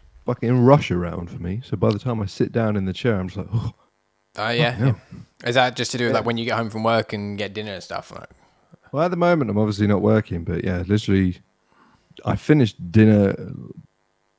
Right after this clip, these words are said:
Speaker 1: maybe f-, fifteen seconds before I started the call.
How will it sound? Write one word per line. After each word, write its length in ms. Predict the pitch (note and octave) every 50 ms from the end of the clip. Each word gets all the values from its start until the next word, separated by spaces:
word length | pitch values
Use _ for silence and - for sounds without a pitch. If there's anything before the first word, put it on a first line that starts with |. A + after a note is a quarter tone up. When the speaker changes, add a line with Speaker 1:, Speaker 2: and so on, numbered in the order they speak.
| _ _ -
Speaker 1:
maybe 340 | - A2+ A#2 D3+ F3 G3 G3+
f-, 360 | F3+ - - - - - - _ _ _ _ _ _ -
fifteen 520 | - G#3+ - - - E3+ D#3+ D#3 D#3 D3
seconds 520 | C3+ - - C#3+ B2 - - - E2+ E2 -
before 300 | - - - - F#2+ F#2
I 60 | F#2
started 360 | F#2 - - G2 F#2 - - -
the 60 | -
call. 340 | - - G#2 G#2 G2+ G2 -